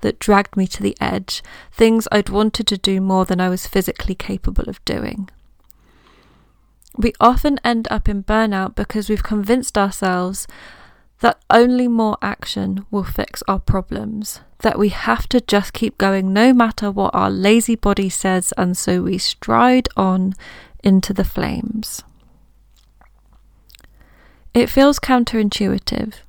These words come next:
that the only way out of burnout is surrender. To accept that if you don't change, it will happen, and then let go of the tasks and the plans, the expectations, and start walking backwards.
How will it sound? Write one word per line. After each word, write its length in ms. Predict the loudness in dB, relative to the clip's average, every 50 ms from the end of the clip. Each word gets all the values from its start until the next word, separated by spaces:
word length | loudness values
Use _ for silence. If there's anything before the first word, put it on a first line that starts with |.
| _ -20 -20 -20 _ _ -2
that 140 | -2 0 0
the 140 | 0 0 2
only 300 | 4 4 6 6 6 6
way 220 | 4 4 2 2
out 280 | 0 -2 -2 -2 -4 -6
of 140 | -10 -4 -4
burnout 640 | -2 -2 -2 -2 -4 -4 -6 -8 -10 -14 -18 -20 -16 _
is 120 | -10 -10 -8
surrender. 640 | -8 -8 -8 -6 -6 -6 -6 -6 -6 -8 -8 -10 -12 _ _ _ _ _ _ _ _ _ _ _ -20 -20 -20 -20 -20 -20 -20 -20 _ _ _ _ _ _ -18 -4 2
To 140 | 4 4 4
accept 640 | 4 2 -2 -2 0 0 0 0 -4 -8 _ -20 -20 _ -20 -20 -20 -20 -4
that 120 | 0 4 4
if 160 | 4 4 4
you 100 | 2 2
don't 280 | 4 4 2 2 0 -2
change, 580 | -2 -2 0 0 0 -2 -2 -2 -4 -4 -8 -8 -6
it 120 | -4 -2 0
will 220 | -2 -2 -2 -4 -4
happen, 560 | -4 -2 0 0 0 0 0 -2 -2 -4 -8 _ _ _ _ -20 _ -2 2
and 180 | 4 6 6
then 160 | 6 6 4
let 140 | 4 2 2
go 160 | 0 0 0
of 80 | 2 0
the 100 | 0 -2
tasks 680 | -2 -2 -2 -2 0 0 0 -2 -2 -4 -8 -10 -6 -2
and 100 | -2 0
the 60 | 0
plans, 760 | 0 0 0 0 0 0 0 0 0 0 -2 -2 -4 -4 -4
the 140 | -4 -4 -2 0
expectations, 1040 | 0 -2 -2 -4 -4 -4 -4 -4 -2 -4 -2 -2 0 -2 -2 -4 -4 -4 -2 -4 -4 -4
and 140 | -4 -4 -4
start 560 | -6 -8 -8 -6 -4 -4 -4 -6 -8 -12 -18 -20 _ _ _
walking 560 | -6 -4 -4 -4 -4 -4 -4 -2 -2 -2 -4 -6 -8 -8
backwards. 720 | -8 -8 -8 _ -6 -6 -6 -6 -8 -12 -14 -14 -16